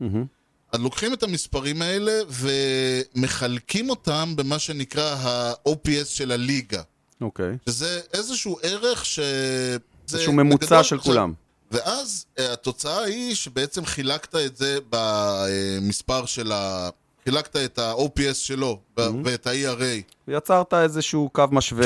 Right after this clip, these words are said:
Speaker 2: כן,
Speaker 1: לכולם.
Speaker 2: ועוד יותר נחמד, יש גימיק נחמד שהם עושים, הם מכפילים במאה.
Speaker 1: אוקיי.
Speaker 2: עכשיו, הרעיון הוא, למה הם מכפילים במאה?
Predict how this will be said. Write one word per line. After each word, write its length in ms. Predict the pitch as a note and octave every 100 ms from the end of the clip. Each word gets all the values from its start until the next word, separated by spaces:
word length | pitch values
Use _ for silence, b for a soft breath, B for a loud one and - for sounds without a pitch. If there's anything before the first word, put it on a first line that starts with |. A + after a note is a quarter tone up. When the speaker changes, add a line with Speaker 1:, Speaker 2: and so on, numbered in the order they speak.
| A2
Speaker 2:
כן, 80 | D#3
Speaker 1:
לכולם. 240 | A3 G#2 F#2
Speaker 2:
ועוד 220 | D3+ B3
יותר 300 | D#4+ - A3
נחמד, 440 | E3 - C3 B2+ B2+
יש 140 | A#2
גימיק 300 | C3+ C#3 -
נחמד 300 | C3 E3 C4 C#4
שהם 160 | A#3+
עושים, 280 | E3+ - F3+
הם 100 | D#3+
מכפילים 440 | D3 - C#3 D3 D3
במאה. 340 | C3+ B2+ G2 D#2 _ _ _ _ -
Speaker 1:
אוקיי. 320 | G#2+ - F#2+ A#2 _ _ _
Speaker 2:
עכשיו, 160 | A2 G2+
הרעיון 520 | G#2 A#2+ C#3+ A#3 C4
הוא, 180 | F#3+ F#3+ E3 D#3
למה 240 | D3 F3 F3
הם 60 |
מכפילים 420 | D3+ - B2+ B2
במאה? 440 | G#2+ G2+ F#2 G2